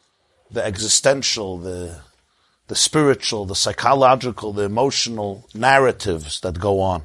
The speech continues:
So it's really an, uh, accompaniment. So that's why, since we're, that's why I'm saying as an introduction, since we're still in that narrative, in the Parshias, Vayeshev, Miketz, Vayigash, Vayechi,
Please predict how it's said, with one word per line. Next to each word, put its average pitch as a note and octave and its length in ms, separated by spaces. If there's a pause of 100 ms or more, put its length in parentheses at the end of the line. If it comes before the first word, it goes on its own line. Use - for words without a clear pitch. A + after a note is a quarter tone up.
(460)
So - 140
it's - 160
really A#2+ 260
an, G#2 160
uh, F#2+ 200 (120)
accompaniment. G#2+ 920 (500)
So - 160
that's A2+ 320
why, C#3 120
since C3 300
we're, A#2 120 (120)
that's - 200
why A#2 80
I'm A2+ 100
saying C3+ 400
as G2 160
an G#2 100
introduction, A#2 440
since A#2 260
we're G#2 60
still G#2+ 240
in G#2 80
that G#2+ 200
narrative, A2+ 720 (640)
in G2 80
the F#2+ 80
Parshias, A2+ 720
Vayeshev, G2+ 520
Miketz, G2 420
Vayigash, G#2 340
Vayechi, A2 560